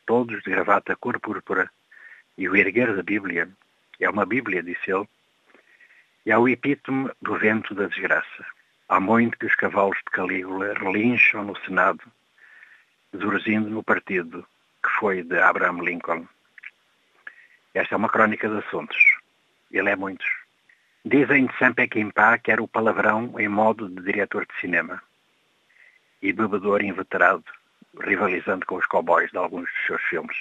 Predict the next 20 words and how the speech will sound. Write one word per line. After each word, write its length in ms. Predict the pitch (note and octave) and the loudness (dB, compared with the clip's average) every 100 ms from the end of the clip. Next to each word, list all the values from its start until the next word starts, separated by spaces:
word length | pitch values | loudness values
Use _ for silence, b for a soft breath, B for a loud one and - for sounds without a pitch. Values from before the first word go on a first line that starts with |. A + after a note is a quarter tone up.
| - _ _ _ b _ _ - | -6 _ _ _ b _ _ -6
Americano, 640 | F#2 G#2 A2 A2 G2+ F2 | -2 -2 0 0 0 -2
indeed. 360 | E2 E2 D#2+ - - - _ _ _ _ _ - | -8 -8 -10 -12 -20 -20 _ _ _ _ _ -4
Por 120 | G#2+ | 0
estes 300 | B2 - G2 | 0 -2 -6
dias, 360 | G#2 A2+ B2+ B2 - - _ _ _ _ _ _ _ _ _ _ - | -2 0 -2 -4 -8 -10 _ _ _ _ _ _ _ _ _ _ -4
a 80 | G2+ | 0
vez 320 | A2+ A#2+ A#2 | 2 2 2
coube 300 | - A#2 G2+ | 0 0 0
a 40 | F#2+ | -4
Spike 400 | - G2+ - - | -2 -2 -2 -6
Lee. 220 | - - _ - | -8 -10 _ -6
Tem 160 | G#2+ | -2
filme 240 | - B2+ C3 | 0 2 0
a 40 | |
sair 420 | - G2+ A2 C3+ _ B B B B B _ | -2 -2 -2 -6 _ B B B B B _
e 160 | A2+ G#2 | 0 4
deu-lhe 340 | A#2 B2 B2+ | 4 4 0
para 160 | - A2+ | 0 0
o 60 | |
vernáculo. 580 | F#2+ F#2 F2 - - - | 0 2 2 2 -4 -16